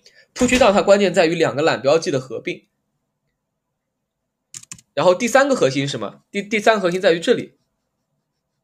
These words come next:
在于 add 这个地方，就是，就是说第三个核心在于什么？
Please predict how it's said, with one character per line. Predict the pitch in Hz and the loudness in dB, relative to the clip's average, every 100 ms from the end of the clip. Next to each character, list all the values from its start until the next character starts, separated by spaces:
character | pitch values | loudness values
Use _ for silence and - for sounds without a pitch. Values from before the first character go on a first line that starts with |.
| _ _ _ _ _ _ _ _ _ _ _ _ | _ _ _ _ _ _ _ _ _ _ _ _
在 | - 156 | -2 -2
于 | 156 | -2
add | - 147 135 | 0 2 2
这 | 123 | -2
个 | 123 | -4
地 | 123 | -4
方， | 120 113 - | -6 -8 -10
就 | - 139 | -12 -8
是， | 135 131 - _ _ _ - - | -6 -8 -8 _ _ _ -16 0
就 | 180 | 0
是 | 175 | 2
说 | 208 - - - _ _ _ - | 0 0 -10 -18 _ _ _ -4
第 | 226 | 2
三 | 254 262 | 4 4
个 | |
核 | 190 | 2
心 | 170 170 | 0 2
在 | 147 | 0
于 | 147 | 0
什 | 143 | -6
么？ | 107 107 | -8 -12